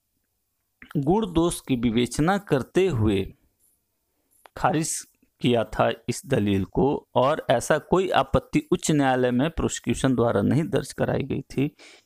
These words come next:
इसलिए उच्च न्यायालय ने इस आपत्ति को, प्रोसिक्यूशन के इस आपत्ति को दरकिनार कर दिया और यह अभी निर्धारित किया गया कि यदि लिखित आवेदन न देकर मौखिक आवेदन भी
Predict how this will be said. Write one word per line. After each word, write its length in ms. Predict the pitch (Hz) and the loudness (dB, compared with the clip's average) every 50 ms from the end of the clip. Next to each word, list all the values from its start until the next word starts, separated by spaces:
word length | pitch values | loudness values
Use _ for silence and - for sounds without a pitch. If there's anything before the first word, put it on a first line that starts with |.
| _ - | _ -4
इसलिए 360 | - - - 143 135 135 151 | -4 -2 0 0 0 0 0
उच्च 320 | 160 - 151 143 - - | 0 0 -2 -2 0 0
न्यायालय 400 | 131 127 120 117 113 117 117 113 | 0 2 2 2 2 2 2 2
ने 200 | 117 123 143 147 - _ | 2 0 0 -2 -2 _
इस 180 | - 143 - - - | -4 -4 -4 -4 -2
आपत्ति 480 | - 113 - - 123 - - _ - 120 | -2 -2 0 0 -2 -2 -2 _ -4 -2
को, 140 | - - 127 | 0 0 0
प्रोसिक्यूशन 580 | - - 113 - - - 123 113 - 131 127 | 0 0 0 -2 -2 -2 -2 0 0 0 0
के 120 | 120 - 117 - - | 0 0 -4 -4 -4
इस 180 | 123 - - | -6 -2 0
आपत्ति 480 | 110 104 - - 120 - _ - - 117 | 0 0 0 -2 -4 -4 _ -4 -4 -4
को 320 | 113 - 151 170 196 - - - - - - _ _ - | -2 0 0 0 0 -2 -8 -16 -20 -20 -20 _ _ -4
दरकिनार 540 | 117 117 113 - - - - 110 107 117 120 | 0 0 0 0 -2 0 0 2 2 0 0
कर 200 | - - 120 113 | -2 -2 -2 -2
दिया 380 | 107 - 113 113 123 151 180 202 - _ _ _ _ _ _ _ _ _ _ _ _ _ - | -2 0 0 2 2 0 0 -4 -8 _ _ _ _ _ _ _ _ _ _ _ _ _ 0
और 340 | 127 147 175 196 208 - _ _ _ _ _ _ _ _ _ _ - | 0 2 0 -2 -6 -10 _ _ _ _ _ _ _ _ _ _ -2
यह 140 | 143 156 160 | 0 0 2
अभी 260 | - - 139 120 123 | 2 2 2 2 2
निर्धारित 520 | 123 120 120 113 104 113 110 107 107 104 - | 2 2 2 0 0 2 2 0 0 -2 -6
किया 280 | - - 110 101 101 | -6 -2 -2 0 0
गया 260 | 98 98 98 95 95 | 0 0 2 2 2
कि 420 | 92 - - - 101 117 160 185 202 _ _ _ _ _ _ _ _ - - - _ _ - - - _ - - 107 | 0 -2 -2 -2 0 0 0 -2 -4 _ _ _ _ _ _ _ _ -20 -20 -20 _ _ -20 -20 -20 _ -10 -2 0
यदि 400 | 131 131 147 175 208 165 - - - _ _ _ _ _ _ _ _ | 0 2 2 2 0 0 -2 -4 -8 _ _ _ _ _ _ _ _
लिखित 420 | - 120 135 135 - - 226 - 151 | 0 0 0 0 0 -2 0 2 2
आवेदन 500 | 147 147 143 151 147 151 143 131 123 120 | 2 2 2 0 2 2 2 2 2 2
न 120 | 117 110 | 2 2
देकर 300 | 107 117 113 - 165 160 | 2 0 2 2 2 2
मौखिक 460 | 151 131 120 123 123 - - - - | 2 2 2 0 0 0 -2 0 2
आवेदन 480 | 139 117 110 110 117 123 131 185 208 190 | 2 2 2 2 2 2 2 2 2 2
भी 300 | 160 160 127 107 - 151 | 2 2 2 0 -2 -4